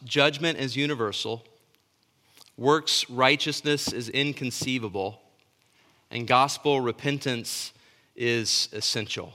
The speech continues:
God's judgment is universal, works righteousness is inconceivable, and gospel repentance is essential. First of all, God's judgment is universal. Verse one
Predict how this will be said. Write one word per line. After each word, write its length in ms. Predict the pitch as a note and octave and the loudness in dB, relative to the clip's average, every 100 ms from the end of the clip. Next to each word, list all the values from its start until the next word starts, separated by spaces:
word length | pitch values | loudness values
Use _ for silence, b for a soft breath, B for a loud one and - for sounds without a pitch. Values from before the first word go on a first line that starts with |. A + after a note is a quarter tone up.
| _ _ _ _ _ _ _ _ _ - | _ _ _ _ _ _ _ _ _ 2
God's 260 | C3 A#2+ | 4 4
judgment 500 | - D3 D3 C3 D3+ | 2 4 4 2 0
is 160 | B2+ A#2+ | 0 0
universal, 560 | C#3 C3 C#3+ D#3 - C3 | 0 2 2 2 -2 -2
works 300 | C3+ A#2+ C3 | -2 -2 2
righteousness 800 | C3 D3 D3 - D3 C#3 - | 2 2 -2 -4 -2 -2 -4
is 140 | - G#2+ | -4 -6
inconceivable, 960 | A#2+ B2 A2+ - C#3+ C3 A#2 B2 A#2 - B B B B B | -8 -8 -6 -2 0 0 2 2 2 -4 B B B B B
and 160 | A2 | -6
gospel 460 | A2 B2 C3+ - C3+ | 2 4 2 0 -4
repentance 600 | A#2 C3 A#2+ A#2 A2 - | -4 -4 -6 -6 -8 -4
is 480 | G#2+ G#2 F#2 - - b b b | -2 -2 -4 -6 -8 b b b
essential. 680 | - G#2+ - G2+ - F#2 - - _ _ _ _ _ _ _ - | -12 -6 -4 -6 -8 -10 -12 -18 _ _ _ _ _ _ _ -4
First 200 | D3 D3+ | -2 2
of 80 | |
all, 140 | C3 A#2 | 2 4
God's 440 | B2+ C3 B2+ - | 6 4 4 -2
judgment 520 | - C3 C3+ C3 B2 A2+ _ b b b b | 0 0 0 -2 -4 -6 _ b b b b
is 200 | A#2 G#2+ | -6 -2
universal. 540 | B2 A2+ A2 G#2+ - | -2 0 0 -2 -6
Verse 320 | F2+ C3+ - | -2 -2 -2
one 460 | B2+ C3 C3 A2+ A#2 | -2 0 2 0 -4